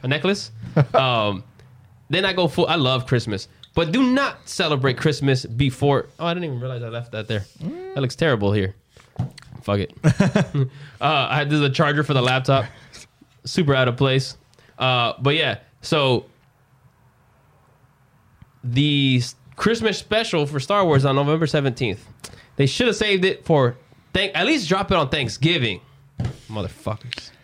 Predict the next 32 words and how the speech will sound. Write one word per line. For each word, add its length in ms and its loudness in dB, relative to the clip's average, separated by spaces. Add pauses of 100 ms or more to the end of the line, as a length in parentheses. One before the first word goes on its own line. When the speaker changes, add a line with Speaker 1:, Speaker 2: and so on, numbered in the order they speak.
(640)
Speaker 2:
Yeah, 140 6
I 40 6
mean, 120 6
why 120 8
would 160 4
they 100 4
do 100 4
that? 340 4
I 100 -2
mean, 120 -4
they 100 -2
don't 80 4
have 160 6
a 40 0
lot 140 -2
of 60 -2
stuff 220 -2
coming 240 0
out 240 4
in 80 4
December 480 4
or 140 4
end 140 2
of 100 2
November. 580 4
They're 100 2
not 160 0
gonna 120 -2
be 60 -2
competing 420 -2
with 120 -2
themselves. 920 -2